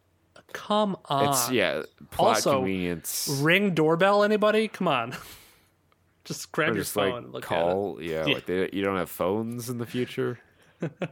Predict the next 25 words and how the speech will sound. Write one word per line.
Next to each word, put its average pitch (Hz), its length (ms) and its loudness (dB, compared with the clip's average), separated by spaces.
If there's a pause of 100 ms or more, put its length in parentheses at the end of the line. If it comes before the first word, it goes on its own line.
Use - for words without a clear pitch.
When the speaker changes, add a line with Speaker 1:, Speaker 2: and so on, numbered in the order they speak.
(680)
Speaker 2:
What, 107 160 0
you 101 60 0
guys 107 220 0
don't 123 200 4
have 113 220 2
Speaker 1:
Yeah, - 240 6
that's 233 260 2
the 294 60 4
Speaker 2:
phones? 349 140 6
Speaker 1:
other 330 80 4
thing. 139 440 0 (440)
Is, 185 200 2
like, 208 300 4
why 196 220 6
not 262 180 6
make 254 200 4
a 240 60 4
phone 240 360 4
call? 143 380 4
Does 143 180 0
he 175 80 2
not 170 220 4
have 185 120 4
a 180 100 4
phone? 226 680 4